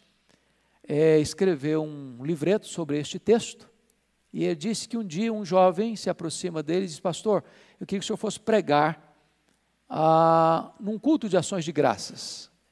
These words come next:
que eu estou oferecendo a Deus. Eu passei longos anos enfermo, e eu estou curado,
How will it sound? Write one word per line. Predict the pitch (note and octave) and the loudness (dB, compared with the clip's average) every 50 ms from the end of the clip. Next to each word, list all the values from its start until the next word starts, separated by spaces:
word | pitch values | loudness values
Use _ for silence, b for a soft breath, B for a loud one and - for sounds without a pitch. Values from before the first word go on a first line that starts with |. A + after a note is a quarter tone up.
| _ _ _ | _ _ _
que | - | -8
eu | D#3 | -8
estou | D#3 - - F3+ F3 F3 F3 F3 | -8 -6 -6 -4 -2 -2 -2 -2
oferecendo | D#3+ - F3 E3+ D3+ - - G#3 G3+ E3 | -4 -4 -2 -2 -2 0 0 2 4 4
a | D#3+ | 2
Deus. | C#3 B2+ C3+ B2 G#2+ F#2+ - - - - - _ _ _ _ _ _ _ _ _ _ _ _ _ _ _ _ _ _ _ _ _ _ _ _ _ _ _ _ _ _ | 4 4 0 0 -2 -6 -12 -16 -18 -18 -20 _ _ _ _ _ _ _ _ _ _ _ _ _ _ _ _ _ _ _ _ _ _ _ _ _ _ _ _ _ _
Eu | - F3 C#3+ - | -8 -8 -4 0
passei | D3+ C#3+ C3+ - E3+ E3+ E3+ F3 F3+ | 0 0 0 0 2 2 2 2 2
longos | E3 D#3 E3+ G3+ A3+ A3 G#3+ G#3+ C#3+ C3+ | 2 4 4 4 4 2 -2 -4 -2 0
anos | E3+ E3+ F3 E3+ E3+ E3 C3+ | 0 0 0 -2 -4 -6 -6
enfermo, | D3 D#3+ C#3+ - - F3+ F#3+ G#3 A3 A3 A#3+ G#3+ - _ _ _ _ _ _ _ _ _ _ _ _ _ _ _ _ _ _ _ _ _ _ _ - - C4+ B3 | -6 -8 -6 -2 2 4 4 4 2 0 -2 -6 -10 _ _ _ _ _ _ _ _ _ _ _ _ _ _ _ _ _ _ _ _ _ _ _ -20 -20 -18 -12
e | - D3+ D3 D3+ D#3 D#3 D#3+ | -8 -6 -2 0 0 2 4
eu | D#3+ D#3 D#3 D#3 | 4 4 4 2
estou | D3+ - - F3+ E3 D#3+ | 0 -4 -4 -6 -6 -4
curado, | - F#3 F#3+ E3 D#3 D#3 E3+ E3 E3 G3 | -4 0 2 4 4 4 4 2 -2 -8